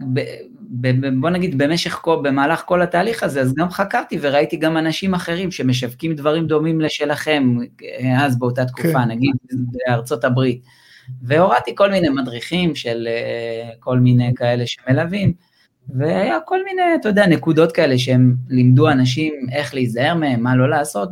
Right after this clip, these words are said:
Speaker 1: וחלק מהדברים, כאילו, פתאום אני רואה בנכסים שאנחנו קונים. <laughs> כאילו, נגיד, למשל, אה, בית ספר לא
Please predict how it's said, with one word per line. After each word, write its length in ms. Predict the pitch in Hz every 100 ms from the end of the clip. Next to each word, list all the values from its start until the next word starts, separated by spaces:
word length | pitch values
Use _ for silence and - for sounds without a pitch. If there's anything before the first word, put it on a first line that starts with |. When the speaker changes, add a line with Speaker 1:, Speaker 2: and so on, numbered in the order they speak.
| 127
Speaker 1:
וחלק 420 | 123 - 196 -
מהדברים, 440 | 202 180 214 240
כאילו, 240 | 180 143 127
פתאום 280 | 127 165 165
אני 140 | 160 160
רואה 260 | 156 180
בנכסים 580 | 135 127 127 123 - 156
שאנחנו 540 | - 135 131 127 127
קונים. 400 | 127 127 131 127 117 - - _ -
<laughs> 400 | 127 - - 123
כאילו, 220 | 135 143
נגיד, 240 | 143 139 156 143
למשל, 260 | 143 - 160 180 190 - - _ _
אה, 340 | 123 120 120 117
בית 180 | 120 123
ספר 420 | 123 185 190 185
לא 160 | 170 175